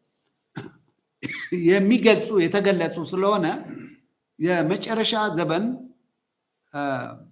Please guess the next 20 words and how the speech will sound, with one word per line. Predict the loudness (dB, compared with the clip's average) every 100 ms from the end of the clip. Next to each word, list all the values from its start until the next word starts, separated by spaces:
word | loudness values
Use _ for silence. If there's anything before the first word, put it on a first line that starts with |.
| -16 0
ዶክተሪን | 2 2 2 2 2
የተመረተው | 0 0 0 0 0 -2
በእነሱ | -2 0 -2 -2
ላይ | -2 -2
ስለሆነ | -2 0 2 2 2 0 -6 -20 _ _
ስለ | 0 2
መጨረሻው | 2 0 -2 0 0 0
ዘመን | 0 0 -2
የተለያየ | -4 0 4 4 4 0 -2
ትምህርት | -2 -4 -4
የተፈጠረው | -6 -6 -6 -4 -4
በዚህ | -2 0 -2
ምክንያት | -2 -6 -8
ነው። | -16 _ _ _ _ _ _ _ _ _ _ _ _ _ _ _ _ _ _ _ _ _ _ _ _ _ _ _ _ _ _
ሰባተኛው | 4 8 10 8 6 4 6 6
ምክንያት | 6 0 2 4 4 2
ምንድን | 0 2
ነው | 0 0
ብትሉ፣ | -2 -2
መጽሐፍ | 0 0 0 0 0